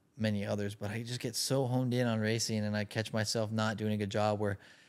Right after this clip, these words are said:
Shayna has known for years now that she wants to be a team manager when she gets done with this. And I'm like, "Man, I don't,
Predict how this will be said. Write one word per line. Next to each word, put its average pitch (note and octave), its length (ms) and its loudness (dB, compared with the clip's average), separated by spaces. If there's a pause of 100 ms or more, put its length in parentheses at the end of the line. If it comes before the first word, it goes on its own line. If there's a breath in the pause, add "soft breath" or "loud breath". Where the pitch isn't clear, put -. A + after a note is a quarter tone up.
(100)
Shayna C3 300 0
has A2 160 0
known A2 240 4
for G#2 120 -6
years A2 320 2
now G2 220 0
that G2+ 320 -4 (240)
she - 160 -4
wants A2 360 0
to A2+ 160 0
be G#2+ 220 0
a G2+ 60 0
team G#2+ 360 -2
manager G#2 420 -2
when G2+ 120 -4
she G#2+ 140 -6
gets G#2 180 -4
done G#2+ 240 -2
with G2 160 -6
this. G2 420 -6
And G#2+ 100 -2
I'm G#2 180 0
like, G2+ 220 -2 (180)
"Man, G#2 340 -4 (640 soft breath)
I A#2 40 0
don't, D3 220 -4